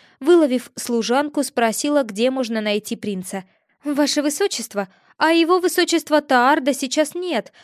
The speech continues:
Он уехал в другой город по поручению Его Величества». «Давно уехал?» «Сегодня утром». «Когда вернётся?» «Кажется,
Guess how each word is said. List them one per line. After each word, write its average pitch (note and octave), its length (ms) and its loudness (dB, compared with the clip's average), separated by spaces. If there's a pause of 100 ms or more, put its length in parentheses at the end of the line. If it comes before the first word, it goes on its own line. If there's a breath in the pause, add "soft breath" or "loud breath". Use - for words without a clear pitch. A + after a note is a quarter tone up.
(140 soft breath)
Он D4+ 200 4
уехал C#4+ 400 2
в B3 80 -8
другой C4+ 320 -2
город C4+ 380 2 (200 soft breath)
по D4+ 120 2
поручению C#4+ 640 0
Его C4+ 240 2
Величества». G3+ 680 -2 (500)
«Давно A3 440 -2
уехал?» G3 520 -4 (320)
«Сегодня E4 460 2
утром». C#4+ 400 -2 (360)
«Когда A3+ 240 0
вернётся?» G3+ 580 -6 (540)
«Кажется, D#4+ 580 0